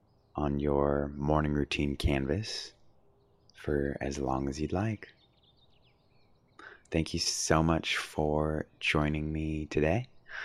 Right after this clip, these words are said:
I really look forward to connecting with you tomorrow,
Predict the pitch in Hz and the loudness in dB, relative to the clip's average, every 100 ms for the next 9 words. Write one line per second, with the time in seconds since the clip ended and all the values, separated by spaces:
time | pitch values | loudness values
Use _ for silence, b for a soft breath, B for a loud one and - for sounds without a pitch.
0 | B B B B 65 67 69 73 76 76 | B B B B -2 2 4 4 4 0
1 | - 76 73 73 - 78 76 73 - 76 | -2 0 2 0 -2 -2 0 -2 -2 -4
2 | 76 76 76 73 76 76 76 - 69 71 | -4 -4 -4 -2 -2 -2 -2 -2 0 2
3 | 117 | 0